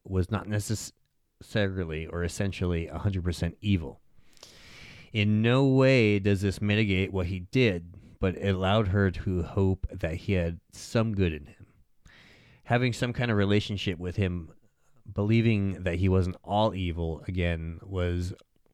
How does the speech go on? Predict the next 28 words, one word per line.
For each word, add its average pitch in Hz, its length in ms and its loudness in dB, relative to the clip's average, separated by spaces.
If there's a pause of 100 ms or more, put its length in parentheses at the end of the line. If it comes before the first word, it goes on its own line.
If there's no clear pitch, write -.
(100)
one 107 360 0
of 98 120 2
the 98 140 0
only 107 280 2
things 90 480 -2
that - 140 -12
helped - 300 -4
her 82 180 -6
survive. 80 880 -10 (880)
Remember, 101 520 -2 (400)
he 123 220 0
was 131 180 4
her 123 180 0
only 131 360 2
link 110 520 -2
to - 80 -16
the 92 160 -4
outside, 87 760 -4 (340)
her 95 180 -4
only 117 380 0
form 117 320 -2
of 104 260 -2
company, 87 640 -6 (120)
her 95 260 -2
only 104 420 0
source 92 420 -2
of 82 80 -8
food, 107 480 2